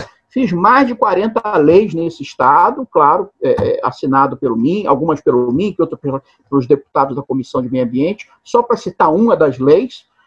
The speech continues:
é, entre as quarenta, portanto, é muita história, né? É, eu ficava muito chateado quando eu ia, por exemplo, na Reserva Biológica da Praia do Sul,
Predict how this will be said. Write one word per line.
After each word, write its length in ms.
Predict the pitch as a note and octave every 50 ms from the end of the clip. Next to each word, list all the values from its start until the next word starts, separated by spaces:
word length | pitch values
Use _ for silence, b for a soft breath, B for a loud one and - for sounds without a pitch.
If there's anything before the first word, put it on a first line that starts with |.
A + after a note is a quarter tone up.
| _ _ _ _ _ _ _ _
é, 420 | - C#3+ C3+ C3+ C3+ B2+ A#2 - C3+
entre 200 | D3 C#3+ C#3+ D3+
as 120 | C3+ -
quarenta, 520 | - - - - D#3 C#3+ D3 A3+ B3 - C#3+ -
portanto, 360 | - A#2+ - - B2 A#2 - _ _
é 100 | - C#3+
muita 240 | A#2 C3+ E3 E3+ -
história, 540 | - - - - C#3 D#3 G3 C4 C#4 C#4+ - _ _ _ _
né? 260 | _ C3 C#3+ G#3 C#4 - b b b b b -
É, 480 | F3+ D#3+ D#3+ D#3 D3 D3 C#3+ B2+ - -
eu 160 | E3+ G3 G#3
ficava 360 | - A#3 G#3+ A3+ A3+ A3 G#3
muito 240 | G#3 B3 F4 F4 -
chateado 840 | - C#4+ C4+ - - C4+ C4 A3 A3 B3+ C#4+ C#4 F#3 C#3+ A2 - _ _ _ _ _ _ _ _
quando 480 | F#3 G3+ G#3+ A3+ A#3+ A#3 A3+ A3 G#3+
eu 200 | G3+ G3+ F#3+ F#3+
ia, 320 | G3+ G#3+ G#3+ G#3 G3+ F#3 F3
por 160 | F3+ _ F#3
exemplo, 320 | F3+ D#3+ - F#3+ F#3 F#3 E3+
na 100 | E3+ E3
Reserva 420 | D#3 D3+ C#3+ - A#3 B3+ C4 A#3+
Biológica 560 | G#3+ G3 A3 G3 F#3 F3+ F#3 G3 G3 - -
da 160 | E3+ E3+ E3+ E3
Praia 340 | - _ - F3+ F#3 F3+
do 160 | F3+ F3+ D3 C#3
Sul, 480 | - - - G3+ A3+ B3 A3+ D#3 A2+